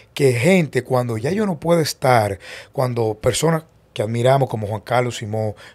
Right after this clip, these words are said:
el mismo Checo también, que influencia a Bernabé, Lagrul, muchos, hay muchos, eh, no estemos a-, ahí,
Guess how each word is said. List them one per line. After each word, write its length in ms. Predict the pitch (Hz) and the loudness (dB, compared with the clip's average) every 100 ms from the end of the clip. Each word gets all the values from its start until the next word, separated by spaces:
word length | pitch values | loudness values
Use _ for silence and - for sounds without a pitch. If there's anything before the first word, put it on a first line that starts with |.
| - | -8
el 100 | 110 | -4
mismo 240 | 117 113 | -2 -4
Checo 320 | - 120 - | -2 -4 -4
también, 260 | 113 107 113 | -10 -6 -6
que 80 | 120 | -6
influencia 300 | 113 117 113 | -6 -6 -6
a 20 | |
Bernabé, 480 | 104 110 113 110 120 | -4 -4 -4 -4 -4
Lagrul, 600 | 123 104 104 117 120 113 - - - - | -4 -6 -4 -2 -2 -4 -10 -18 -20 -14
muchos, 340 | 131 156 - 120 | -6 -6 -4 -2
hay 60 | |
muchos, 460 | 156 156 123 - 92 - - - | 2 2 2 -2 -8 -12 -18 -4
eh, 320 | 147 135 120 - _ - | 4 4 4 0 _ -10
no 200 | 131 185 | 0 0
estemos 500 | 196 - 190 202 165 | 0 0 0 0 0
a-, 300 | 117 120 127 | 0 0 0
ahí, 400 | 127 117 113 104 | 2 4 2 0